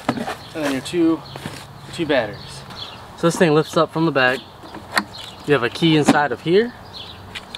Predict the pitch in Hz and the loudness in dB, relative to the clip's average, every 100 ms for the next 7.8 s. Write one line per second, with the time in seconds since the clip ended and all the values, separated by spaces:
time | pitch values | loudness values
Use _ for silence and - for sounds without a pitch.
0 | - - - - - - - - - - | -16 -18 -18 -16 -16 -14 -14 -10 -10 -8
1 | 127 - 139 - 139 - - - 160 147 | -8 -4 -2 -2 -4 -6 -10 0 2 4
2 | 120 127 202 - - - - - - - | 2 2 0 -4 -18 -18 -18 -18 -18 -16
3 | - - - - 143 123 - 147 123 - | -12 -12 -12 -8 -4 -2 4 4 2 0
4 | 180 180 170 - - - 151 151 - - | 4 4 2 -6 -10 2 4 4 0 -12
5 | - - - - - - - - - - | -14 -18 -16 -16 -16 -16 -18 -18 -18 -18
6 | - 143 175 - - - 180 185 190 - | -6 0 0 -2 -12 -4 2 2 2 0
7 | 190 190 190 208 214 220 294 302 | 2 4 6 6 6 4 2 -4